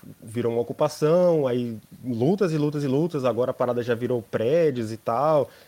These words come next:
É outro rolê. Se, se você chega hoje, pras pessoas que tão lá, pras, sei lá,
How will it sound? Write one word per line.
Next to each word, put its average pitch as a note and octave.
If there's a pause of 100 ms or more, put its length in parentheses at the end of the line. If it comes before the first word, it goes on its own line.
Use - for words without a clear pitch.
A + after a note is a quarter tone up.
É C#3
outro C#3+
rolê. G3+
Se, B2+ (280)
se -
você F3
chega G#3
hoje, D3+
pras D3+
pessoas F#3
que G#3+
tão G3+
lá, D3+
pras, C3
sei C#3+
lá, A#2+